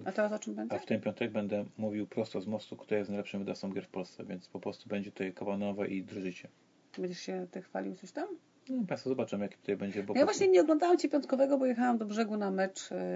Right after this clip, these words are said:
Speaker 1: bo Lena gdzieś tam grała i w ten piątek też jestem na jakimś meczu, bo niestety
Speaker 2: Powiedziałem
Speaker 1: tutaj planszówki T V masz wtedy, kiedy są mecze, no.
Speaker 2: Powiedziałem, powiedziałem dużo mądrych rzeczy i aż cud, że to w-, tyle mądrych rzeczy mi się udało wcisnąć w tą godzinkę.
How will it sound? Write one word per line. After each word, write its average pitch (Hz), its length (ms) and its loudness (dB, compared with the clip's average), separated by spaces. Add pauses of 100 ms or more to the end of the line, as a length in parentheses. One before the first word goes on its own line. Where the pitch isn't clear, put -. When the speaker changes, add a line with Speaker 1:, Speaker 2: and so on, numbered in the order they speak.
(260)
Speaker 1:
bo 175 120 0
Lena - 220 0
gdzieś 175 220 -6
tam 170 380 -2
grała 214 540 2
i 220 60 -2
w - 60 -10
ten 208 120 -2
piątek 196 280 -4
też 202 100 -2
jestem 196 200 -4
na 190 60 -2
jakimś 185 220 -2
meczu, 208 260 -2
bo 190 80 -2
niestety 180 220 0
Speaker 2:
Powiedziałem 269 280 6
Speaker 1:
tutaj 277 120 12
planszówki 240 380 2
T 262 120 6
V 269 80 4
masz 262 140 10
wtedy, 262 220 4
kiedy 240 200 4
są 240 120 4
mecze, 240 340 8
no. 180 80 6
Speaker 2:
Powiedziałem, 117 340 4
powiedziałem 110 440 2
dużo 107 520 4
mądrych 107 360 2
rzeczy 117 480 0
i 110 300 2
aż - 220 0
cud, 120 160 0
że 104 240 4
to 107 160 0
w-, - 180 -12
tyle 117 260 6
mądrych 107 260 0
rzeczy 107 200 -4
mi 101 40 0
się 104 80 2
udało 104 180 4
wcisnąć - 360 -6
w - 60 -20
tą 101 180 -4
godzinkę. 95 380 -4